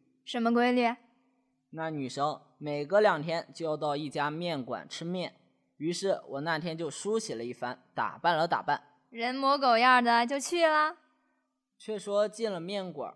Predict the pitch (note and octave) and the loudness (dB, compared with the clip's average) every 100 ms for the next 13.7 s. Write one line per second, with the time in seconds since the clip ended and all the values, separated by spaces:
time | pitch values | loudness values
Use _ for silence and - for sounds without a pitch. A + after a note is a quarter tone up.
0 | - A#2+ B2 E3+ F3+ C#3 A#2+ E3 - G3 | -14 -12 -10 -8 -4 -4 -4 -10 -8 -6
1 | F3 F3 F3 D#3 C#3 F3+ F3+ - - D#3+ | -4 -2 -2 -2 -2 -2 -4 -6 -10 -6
2 | C#3 B2+ E3 F3 - F#3 F#3 F#3+ G#3+ G3+ | -4 -4 -4 -4 4 6 6 4 4 0
3 | - _ _ B2+ B2+ D#3 F#3 E3 _ - | -6 _ _ -8 -8 -6 -4 -6 _ -20
4 | - B2+ C3+ B2 A2+ A2 C3 F3+ - _ | -12 -8 -6 -6 -4 -2 0 -2 -4 _
5 | - A3 C4 G#3+ G#3+ F4 G4 A#3 G3+ G3 | -6 -2 -2 -2 -2 0 2 2 2 0
6 | - _ _ _ _ - - C#4+ C4+ G#3+ | -2 _ _ _ _ -8 -6 0 4 4
7 | D#3 D#3 - _ - F3 F#3 G3+ F3 F3+ | 2 -2 -10 _ -12 -8 -4 -2 -2 -2
8 | E3+ D#3 D#3+ A3 A#3+ D#3+ D3 F3 D3 - | -4 -6 -4 0 0 0 -4 -6 -6 -6
9 | D#3+ D3+ F#3+ F#3+ F#3 D3+ C3+ C#3 D#3+ E3+ | -8 -4 -2 -2 -2 -4 -6 -6 -6 -6
10 | D#3 D#3 D#3 _ _ _ - D#3+ D#3+ F3 | -4 -6 -6 _ _ _ -8 -6 -2 -4
11 | - - A#2 D#3 D3+ C3+ A2 A#2 E3+ _ | -4 -10 -4 0 -2 -2 -8 -8 -10 _
12 | _ _ _ D#4+ E4+ D4 C4 D4 D4+ D4+ | _ _ _ -4 -2 0 0 2 0 -2
13 | C4 C4 C#4+ B3+ B3+ A#3+ C4 | -2 0 0 2 4 2 0